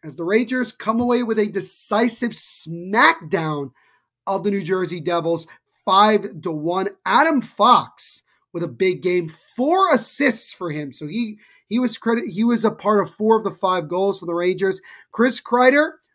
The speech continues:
with two goals in this one, now has the most power play goals of any New York Ranger in Rangers playoff history. There's a fun fact. And, uh, yeah, Igor Shesterkin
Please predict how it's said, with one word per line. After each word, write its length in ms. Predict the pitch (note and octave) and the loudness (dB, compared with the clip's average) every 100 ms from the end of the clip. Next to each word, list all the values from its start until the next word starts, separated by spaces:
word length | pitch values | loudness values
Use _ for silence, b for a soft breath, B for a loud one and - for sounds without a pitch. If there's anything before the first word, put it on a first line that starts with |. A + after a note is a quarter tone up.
| _ | _
with 260 | D#3+ F3+ F3+ _ | -4 -4 -4 _
two 320 | - - B3+ C#4 | -14 -4 -2 2
goals 520 | B3+ B3+ D4+ D#4 - b _ | 6 6 4 0 -8 b _
in 200 | A#3 A3+ | -2 0
this 200 | B3 - | 0 -2
one, 220 | B3+ C4 | -2 0
now 160 | A3 A3 | 2 0
has 240 | G#3+ G#3 | 0 -2
the 80 | F3 | -4
most 300 | F#3 G3 G3 | -4 -4 -4
power 280 | - G3 G3 | -6 -4 -4
play 220 | F#3+ F#3+ | -6 -10
goals 400 | E3 F#3 F#3 F#3 b b b - | -6 -6 -6 -10 b b b -6
of 180 | F3 F3 | -4 -4
any 180 | F#3 | -6
New 140 | F#3 F#3 | -6 -4
York 240 | F#3 F3 | -4 -4
Ranger 420 | F3 F3 E3 F#3 F#3+ | -2 -2 -2 -6 -4
in 320 | F3 D#3 D#3 F3+ | -2 -2 -4 -4
Rangers 420 | D#3+ A#3+ C#4 G#3+ | -2 0 0 -6
playoff 380 | - E3 D3+ D3+ | -6 -6 -6 -6
history. 380 | C#3 - D3 F3 | -10 -8 -6 -4
There's 140 | D#3 | -6
a 40 | |
fun 180 | - D3 | -6 -8
fact. 400 | B2 D#3 F#3 G#3+ b b b b | -6 -4 -4 -4 b b b b
And, 300 | F3 F3+ F3+ | -2 0 2
uh, 220 | F#3 F#3+ F#3+ | 4 4 2
yeah, 300 | F3 A#3 B3 - | 4 6 6 4
Igor 280 | G#3 B3+ B3+ | -2 0 0
Shesterkin 840 | - G#3+ - B3 B3+ C4+ C4+ | 0 -4 4 6 6 2 0